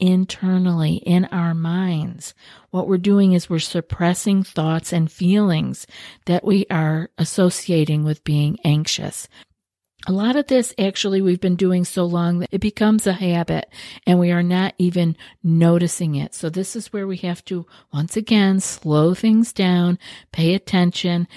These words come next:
And again, this is a great reason to meditate, to learn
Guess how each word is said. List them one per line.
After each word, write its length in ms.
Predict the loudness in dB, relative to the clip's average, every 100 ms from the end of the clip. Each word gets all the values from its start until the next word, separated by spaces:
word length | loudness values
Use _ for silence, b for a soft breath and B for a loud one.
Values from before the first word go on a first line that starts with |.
| B -2
And 180 | 2 2
again, 540 | 0 0 0 2 0
this 240 | -4 -8 -8
is 160 | -6
a 80 | -8 -8
great 500 | -2 0 0 -2 b b b b -4
reason 720 | 2 4 2 2 0 0 -4 _
to 100 | -4
meditate, 760 | 0 0 0 -4 -6 -8 -8 -10
to 120 | -8
learn 640 | -4 0 2 4 4 2